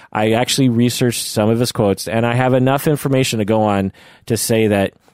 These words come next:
th-, I, I think he is tone deaf when it comes to trans issues. Now, n-, I have heard, I enjoy his podcast. It, I currently have, I think, twenty episodes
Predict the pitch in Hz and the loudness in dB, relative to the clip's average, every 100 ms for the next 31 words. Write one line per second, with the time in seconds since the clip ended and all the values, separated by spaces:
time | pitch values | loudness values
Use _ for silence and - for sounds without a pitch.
0 | _ - 107 - - 107 - - 113 - | _ -20 -20 -20 -8 -6 -6 -4 -4 0
1 | 123 117 - - 113 107 104 98 - 107 | -2 -2 -6 -8 -4 0 0 -2 -4 -6
2 | 101 90 82 - - 95 87 - 90 87 | -6 -6 -8 -10 -6 -6 -6 -6 -8 -8
3 | 87 - 87 85 78 69 - - - 123 | -10 -8 -8 -8 -10 -12 -18 -20 -10 -4
4 | 127 113 - 110 117 - - - _ _ | -2 -2 -4 -6 -6 -8 -20 -20 _ _
5 | - - 107 - 131 151 180 156 131 - | -20 -20 -20 -8 -4 0 0 0 -2 0
6 | 151 151 151 - _ _ - - _ _ | 0 0 -2 -10 _ _ -20 -20 _ _
7 | - 139 156 208 151 131 147 131 - 156 | -8 -4 0 2 2 2 2 2 0 -2
8 | 160 80 71 - 135 - 139 139 127 - | -2 -6 -8 -4 -2 0 0 0 -2 -2
9 | 175 165 151 143 135 113 127 - - 127 | -2 -2 -4 -4 0 0 -2 -4 -6 -2
10 | 143 139 131 127 - 101 92 | 2 2 2 0 0 0 -2